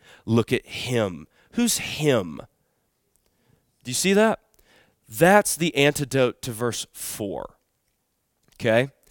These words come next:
Matt Chandler knew, "I believe he's how you save people, not anything I've done."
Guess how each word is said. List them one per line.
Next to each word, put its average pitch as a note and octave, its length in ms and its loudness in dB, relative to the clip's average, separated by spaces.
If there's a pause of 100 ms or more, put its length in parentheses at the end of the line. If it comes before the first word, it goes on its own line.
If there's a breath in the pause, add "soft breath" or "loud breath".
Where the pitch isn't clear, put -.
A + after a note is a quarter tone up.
(320 soft breath)
Matt D3+ 180 6
Chandler E3+ 340 2
knew, D3+ 320 0 (360 soft breath)
"I D#3+ 380 10
believe D3 600 4 (220)
he's A3+ 760 2
how C3+ 220 4
you B2+ 160 -4
save B2+ 460 0
people, - 420 -12 (560)
not C#3 360 8
anything E3 480 0 (200)
I've B2 500 4
done." C2+ 380 -10